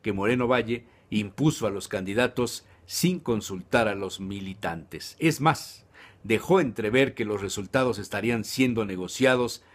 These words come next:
a conveniencia del gobernador al margen del partido. ¿Será esta la razón de que Moreno Valle no haya sido llamado a los reflectores del inicio de campañas en do-, en estados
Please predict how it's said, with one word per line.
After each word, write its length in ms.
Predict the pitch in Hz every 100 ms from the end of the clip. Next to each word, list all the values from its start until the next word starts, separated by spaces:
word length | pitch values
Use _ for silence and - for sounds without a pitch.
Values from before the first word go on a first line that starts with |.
| - -
a 200 | 101 -
conveniencia 840 | - 95 92 98 120 117 - 98
del 160 | 90
gobernador 720 | 87 85 85 85 87 104 101 - _ -
al 260 | 92 85
margen 440 | 87 98 - 82 78
del 140 | 78
partido. 560 | - - - - - _ _ _ _ - - -
¿Será 380 | - 151 170
esta 220 | 165 160 151
la 140 | 120
razón 520 | 110 - 131 135 139 - _ _
de 160 | 113 113
que 120 | 117
Moreno 300 | 117 131 123
Valle 280 | 120 117 113
no 140 | 117
haya 200 | 117 107
sido 280 | - 117 107
llamado 400 | 98 98 113 110
a 40 |
los 200 | 98 92
reflectores 640 | 92 - 92 - 110 107 98
del 120 | 92
inicio 340 | 92 107 113
de 120 | 92
campañas 640 | - 90 87 110 110 107 -
en 160 | 90
do-, 140 | 107 -
en 160 | 107 95
estados 580 | - - 120 117 -